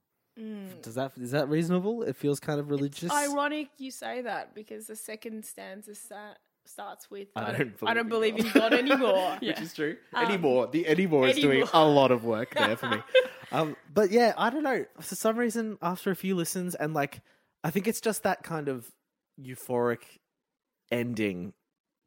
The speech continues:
Speaker 2: does it for me. That, just that big yelling kind of, like, "Goodbye,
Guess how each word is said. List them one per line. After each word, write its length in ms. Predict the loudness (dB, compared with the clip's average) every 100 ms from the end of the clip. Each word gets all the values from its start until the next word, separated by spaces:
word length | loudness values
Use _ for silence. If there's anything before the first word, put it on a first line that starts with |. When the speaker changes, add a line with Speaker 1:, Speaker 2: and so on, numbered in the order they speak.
| _ _ _
Speaker 2:
does 220 | -2 -2 -2
it 100 | -4
for 160 | -4
me. 140 | -2 -4
That, 260 | -6 -8
just 180 | -14 -12
that 200 | -14 -14
big 180 | -14 -14 -16
yelling 540 | -6 -4 0 -2 -2
kind 180 | -8 -10
of, 60 |
like, 200 | -10 -12 _ _ _ _
"Goodbye, 580 | -8 0 2 4 4 2